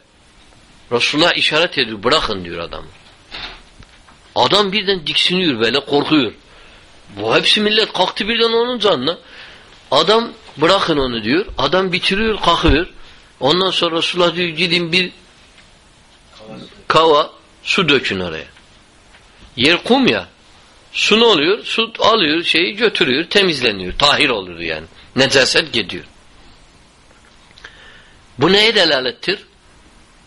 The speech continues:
Bundan daha fazla Allah'ın evinde gelip adam küçük ebdesini yapıyor. Resulullah ne diyor? İmşah.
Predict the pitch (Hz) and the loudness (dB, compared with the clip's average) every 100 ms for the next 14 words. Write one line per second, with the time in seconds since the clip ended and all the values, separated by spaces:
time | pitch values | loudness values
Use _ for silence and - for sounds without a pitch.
0 | _ - _ _ _ 131 170 208 220 208 | _ -20 _ _ _ 0 2 4 4 2
1 | 226 220 214 202 208 160 190 208 185 214 | 0 0 -2 0 0 0 0 0 0 -2
2 | 202 - 185 214 214 220 196 208 226 208 | -4 0 2 2 0 0 2 2 2 0
3 | 208 226 - 185 - 220 185 190 - 190 | -2 -4 -6 -6 -2 -2 0 0 0 0
4 | 165 - 117 127 - - - - - 143 | 0 0 -4 -6 -10 -20 -20 -10 -2 0
5 | - 185 190 208 165 175 180 - - - | 2 2 0 0 0 -2 -4 -12 -14 -6
6 | 117 117 - 160 - | -2 0 0 0 -4